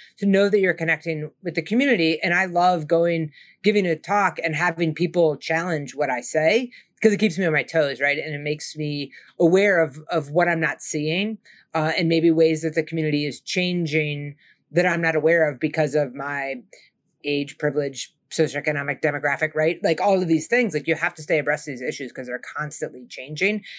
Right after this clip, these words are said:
and they're constantly in flux. So if, if I'm excluding a group or not speaking effectively to someone, like, I wanna know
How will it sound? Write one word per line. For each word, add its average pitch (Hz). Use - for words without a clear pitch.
and 156
they're 165
constantly 165
in 147
flux. 220
So 160
if, 156
if 170
I'm 196
excluding 180
a 226
group 262
or 151
not 175
speaking 185
effectively 202
to 247
someone, 254
like, 160
I 175
wanna 147
know 151